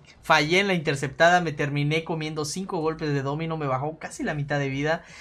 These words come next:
Y entonces aquí mi estrategia era tratar de que no me golpearan ni siquiera en defensa. Si activaba la ventaja de eludir, o sea, de Fortunio, no iba a atacarla, iba a esperar. Y bueno, conseguí mi segunda barra de poder, se lo tiré.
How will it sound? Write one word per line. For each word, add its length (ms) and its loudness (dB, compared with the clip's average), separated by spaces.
Y 220 2
entonces 320 0
aquí 320 2
mi 120 2
estrategia 480 2
era 280 6
tratar 340 4
de 100 0
que 120 -2
no 100 -2
me 80 -4
golpearan 460 -2
ni 100 -4
siquiera 300 -6
en 80 -4
defensa. 560 -6
Si 340 -4
activaba 600 6
la 180 6
ventaja 680 2
de 320 -4
eludir, 580 -2
o 120 -6
sea, 160 0
de 240 -2
Fortunio, 640 0
no 320 4
iba 200 2
a 40 4
atacarla, 480 0
iba 120 -2
a 20 -2
esperar. 480 4
Y 120 -8
bueno, 300 2
conseguí 380 -4
mi 100 -6
segunda 280 -4
barra 200 2
de 80 0
poder, 400 0
se 160 -2
lo 120 0
tiré. 460 0